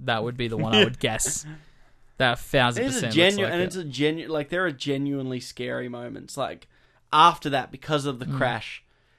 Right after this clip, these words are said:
Speaker 2: there starts to be that high-pitched noise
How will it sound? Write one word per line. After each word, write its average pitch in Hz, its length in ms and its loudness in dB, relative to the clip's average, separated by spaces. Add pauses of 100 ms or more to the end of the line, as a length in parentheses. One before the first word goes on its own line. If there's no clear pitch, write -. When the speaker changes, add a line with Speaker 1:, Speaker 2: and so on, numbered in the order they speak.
(200)
Speaker 2:
there 131 140 -2
starts 131 400 -2
to 131 100 -10
be 127 120 -2
that 127 180 0
high-pitched 127 680 -4
noise 127 600 -6